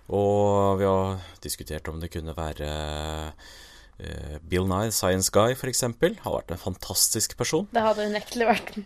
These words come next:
Speaker 2: morsomt.
Speaker 1: Men det ser nå ut til at de, eh, velger en helt annen måte å takle det på, og rett og slett si at, eh, nei, uten den, eh, frontfiguren så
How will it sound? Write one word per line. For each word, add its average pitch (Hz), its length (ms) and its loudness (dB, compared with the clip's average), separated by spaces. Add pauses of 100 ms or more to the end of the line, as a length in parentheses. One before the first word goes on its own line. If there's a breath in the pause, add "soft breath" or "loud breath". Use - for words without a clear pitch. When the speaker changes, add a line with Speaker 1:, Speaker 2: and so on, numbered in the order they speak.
Speaker 2:
morsomt. 214 500 -8 (440 loud breath)
Speaker 1:
Men 135 180 6
det 135 160 8
ser 127 160 8
nå 113 140 6
ut 101 80 0
til 110 100 4
at - 80 0
de, 101 360 2
eh, 101 340 4
velger 87 320 0
en 90 80 0
helt 92 380 0
annen 90 200 2
måte 85 220 -2
å - 20 -10
takle 87 240 0
det 80 100 0
på, 147 180 8
og 117 60 4
rett 92 160 -2
og 95 60 2
slett - 240 -2
si - 180 0
at, 82 280 0
eh, 90 160 4
nei, 117 240 0
uten 90 340 -4
den, 87 300 -2
eh, 90 280 -2
frontfiguren 95 680 -2
så 92 960 0